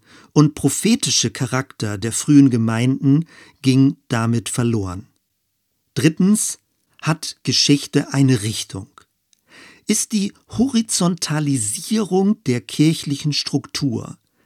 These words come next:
ein Fortschritt oder eine Verfallserscheinung?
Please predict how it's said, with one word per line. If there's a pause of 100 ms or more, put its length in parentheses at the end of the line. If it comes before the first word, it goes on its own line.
ein
Fortschritt (360)
oder
eine
Verfallserscheinung?